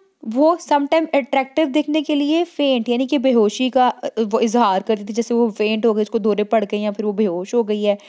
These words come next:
और उसको अपने लग्जरियस बेड के ऊपर बड़ा प्राउड था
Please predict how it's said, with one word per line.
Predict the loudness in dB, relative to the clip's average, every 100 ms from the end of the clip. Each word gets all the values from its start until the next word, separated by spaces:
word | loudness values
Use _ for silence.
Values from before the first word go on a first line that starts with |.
| -20 -20 -10 0
और | 4 2 0 -20 -20 -4 0
उसको | 0 0 0
अपने | 0 -2 0
लग्जरियस | 2 2 2 2 2 0
बेड | 2 0 0
के | -4
ऊपर | 0
बड़ा | 2 2
प्राउड | 2 2 2 0 -4
था | -8